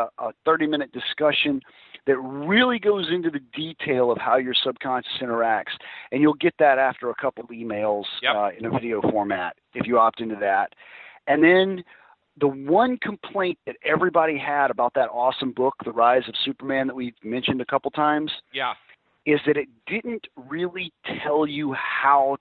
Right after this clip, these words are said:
Speaker 1: to get into the state of flow. It didn't tell you how to hack into the state of flow every day.
Speaker 2: Right.
Speaker 1: So there's another opt-in on my webpage where you can get, uh, a P D F where I've developed and I've,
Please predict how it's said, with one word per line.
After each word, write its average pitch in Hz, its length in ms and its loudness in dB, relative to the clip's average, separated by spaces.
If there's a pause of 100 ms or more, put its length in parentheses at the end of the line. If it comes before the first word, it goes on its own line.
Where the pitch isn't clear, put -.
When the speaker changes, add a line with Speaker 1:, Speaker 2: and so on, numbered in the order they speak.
Speaker 1:
to 139 100 -6
get 131 260 -4
into 120 260 -6
the 117 160 -8
state 120 220 -8
of - 60 0 (100)
flow. - 320 -6
It 98 100 -20
didn't - 240 -16
tell 147 180 -10
you 139 200 -8
how 117 240 -2
to 110 100 0
hack - 400 -2
into 113 220 -12
the 107 160 -16
state 113 220 -8
of 92 140 -14
flow 117 200 0
every 104 200 0
day. 95 300 -2 (220)
Speaker 2:
Right. 113 160 -6 (360)
Speaker 1:
So 143 80 6
there's 143 180 8
another 156 380 6
opt-in 147 440 4
on 135 120 2
my 135 120 2
webpage 131 640 -2 (220)
where 123 160 -4
you 120 200 -4
can 113 240 -6
get, 123 300 6 (920)
uh, 120 280 4
a 117 40 0
P 156 220 -2
D 151 200 2
F 120 180 4 (500)
where 120 420 0
I've 123 380 2 (340)
developed 131 480 2
and 113 120 -4
I've, 113 180 -2